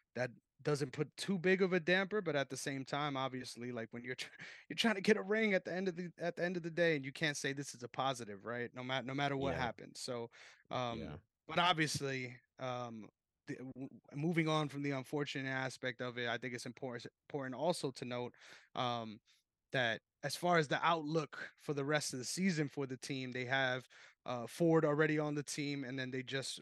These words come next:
Speaker 1: recently signed Kareem Hunt as well. Kinda came down to the wire there, whether or not they were actually gonna sign him back. Um,
Speaker 2: Yeah.
Speaker 1: I'm curious whether or not you think Kareem Hunt is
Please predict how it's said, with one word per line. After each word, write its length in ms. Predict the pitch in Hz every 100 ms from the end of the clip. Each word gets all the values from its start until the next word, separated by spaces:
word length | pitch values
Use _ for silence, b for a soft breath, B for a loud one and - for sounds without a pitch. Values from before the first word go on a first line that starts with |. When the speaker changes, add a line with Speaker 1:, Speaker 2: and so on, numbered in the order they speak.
| 131
Speaker 1:
recently 420 | 147 143 131 131
signed 460 | 127 - 131 127 123
Kareem 340 | - 123 127
Hunt 220 | 113 127 104
as 140 | 120
well. 380 | 117 127 127 120 B B B
Kinda 160 | 185 190
came 220 | 175 190
down 180 | 170 165
to 100 | 147
the 80 | 147
wire 360 | 135 147 151 131
there, 180 | 131 123
whether 280 | 131 127
or 40 | 123
not 300 | 127 131 123
they 80 | 127
were 120 | 120
actually 340 | 135 151 -
gonna 180 | 127 123
sign 280 | - 123 120
him 160 | 120 113
back. 260 | 131 120 - B B B -
Um, 420 | 127 117 117 107 -
Speaker 2:
Yeah. 100 | - _ _ _ _ _ _ _
Speaker 1:
I'm 120 | 143 147
curious 680 | - 214 190 156 120 - -
whether 420 | - 127 156 170 160
or 60 |
not 300 | 151 147 139
you 220 | 127 139 143
think 580 | - 147 127 117 - - b b b _ _ -
Kareem 520 | - 147 139 151 143
Hunt 320 | 131 143 131 -
is 280 | 135 123